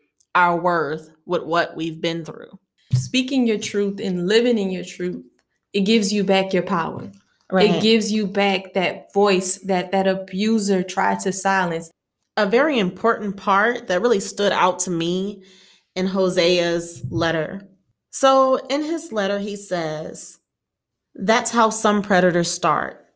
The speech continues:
Speaker 1: by finding your child's weak, innocent, shy spots and exploiting them through the lens of secrets,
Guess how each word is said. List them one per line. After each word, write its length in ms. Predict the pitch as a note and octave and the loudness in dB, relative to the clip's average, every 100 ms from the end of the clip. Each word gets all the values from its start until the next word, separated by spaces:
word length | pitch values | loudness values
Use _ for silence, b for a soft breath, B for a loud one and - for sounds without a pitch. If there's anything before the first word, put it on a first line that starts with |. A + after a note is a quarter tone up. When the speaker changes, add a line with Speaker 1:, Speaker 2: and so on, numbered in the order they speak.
| _ _ _ _ _ _ _ - | _ _ _ _ _ _ _ -2
Speaker 1:
by 180 | F3+ F#3 | -2 0
finding 420 | G3+ A3+ A#3+ A#3 | 0 0 0 -2
your 100 | G3+ | -2
child's 520 | G3 G3+ F#3+ F#3 F#3 | -2 0 2 0 -4
weak, 560 | F3 F#3+ A3+ - - _ _ _ _ _ _ - | -4 -4 -4 -8 -18 _ _ _ _ _ _ -4
innocent, 680 | F3+ G3+ G3+ G#3+ G3+ F#3+ - _ _ _ | 0 0 -2 -4 -6 -8 -14 _ _ _
shy 440 | - - F#3 F3 | -8 0 2 2
spots 720 | F3 - E3 C#3+ D3 - - - _ _ _ _ - | -2 -2 0 0 -2 -12 -20 -20 _ _ _ _ -2
and 100 | F#3+ | -2
exploiting 680 | F#3 - - G#3+ A3+ G3 F3 | -2 -8 -2 2 4 2 0
them 200 | D#3 D#3 | -2 -4
through 140 | E3+ | -4
the 140 | E3 | -4
lens 280 | D#3 E3 E3 | -2 -2 -4
of 120 | D3+ | -4
secrets, 760 | - G#3+ G#3+ A#3 A3+ A#3 - | -2 -4 -2 -2 -2 -4 -12